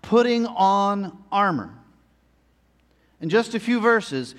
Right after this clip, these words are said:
he'll begin to describe the armor, but notice again a very deliberate notion. Whose armor is it? It's the armor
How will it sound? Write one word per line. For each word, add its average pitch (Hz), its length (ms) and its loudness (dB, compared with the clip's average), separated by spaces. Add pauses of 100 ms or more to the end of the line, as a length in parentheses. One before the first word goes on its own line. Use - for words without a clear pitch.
(160)
he'll 202 160 0
begin 202 280 0
to 226 40 2
describe 214 560 0
the 214 140 -2
armor, 196 480 2
but 151 160 -4
notice 240 400 0
again 226 320 -2
a 151 80 0
very 247 480 0
deliberate 226 500 0
notion. 185 580 -2 (360)
Whose 294 640 0
armor 233 600 2
is 185 240 0
it? 110 300 -8 (2000)
It's 151 160 -8
the 170 180 -4
armor 156 800 0